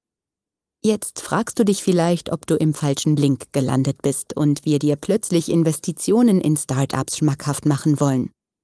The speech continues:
Keine Sorge, wir wollen auf etwas anderes hinaus,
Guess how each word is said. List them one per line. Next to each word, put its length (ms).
Keine 300
Sorge, 480
wir 180
wollen 220
auf 140
etwas 320
anderes 400
hinaus, 500